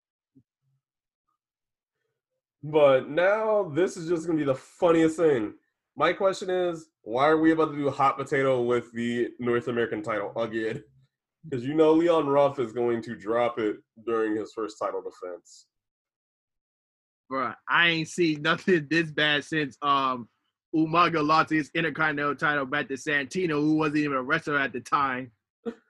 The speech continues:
Speaker 1: Oh, so the la-, Santino's re-, debut.
Speaker 2: Yeah. I
Speaker 1: He was,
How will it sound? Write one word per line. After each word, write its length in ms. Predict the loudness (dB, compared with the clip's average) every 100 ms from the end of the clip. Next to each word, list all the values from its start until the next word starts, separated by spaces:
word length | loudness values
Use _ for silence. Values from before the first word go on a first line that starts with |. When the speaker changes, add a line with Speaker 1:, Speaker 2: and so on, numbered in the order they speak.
| _ _ 0
Speaker 1:
Oh, 280 | 4 6 6
so 460 | 6 8 8 6
the 100 | 8
la-, 340 | 8 6 2 -4 -12 _ _ _ _ -8
Santino's 680 | 2 4 4 6 8 8 8
re-, 360 | 6 6 4
debut. 640 | 6 8 8 6 4 4 -2 -10 _ _ _ _ _ -2
Speaker 2:
Yeah. 380 | 2 4 2 -2 _ _ _ -16
I 240 | -14 -12 -10
Speaker 1:
He 220 | -4 -2
was, 680 | 0 4 8 8 8 4 0